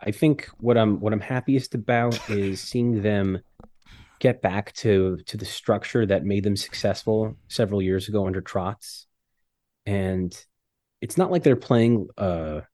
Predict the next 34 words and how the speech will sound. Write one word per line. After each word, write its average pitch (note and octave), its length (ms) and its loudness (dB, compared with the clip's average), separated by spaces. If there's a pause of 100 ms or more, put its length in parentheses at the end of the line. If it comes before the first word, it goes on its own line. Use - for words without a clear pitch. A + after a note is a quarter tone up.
(960)
bog G#2+ 380 4
you G#2 80 4
down, G2 540 2
slog, F#2+ 880 -2 (560)
greasy G2+ 480 2
kind G2 320 2
of F#2 60 0
game, F#2+ 520 0 (400)
'cause G#2 140 -2
they G#2 140 6
are A2+ 380 6
opening A2 380 2
things G2+ 320 0
up. F#2+ 240 0
They F#2+ 140 0
are F#2+ 180 2
getting G2+ 300 2
chances, G2 540 0
right? F#2 160 2
They G2 80 2
had F2 140 0
thirty-four G2 440 0
shots G2 340 0
on F#2+ 120 2
net F#2+ 200 -2
last F#2+ 300 -2
night. G2 240 -2
They G2 80 -2
had E2+ 160 -4
twenty-nine G2 420 0
shots - 500 -6 (540)
against G2+ 380 0
Buffalo. G2 520 4
So F2+ 400 -2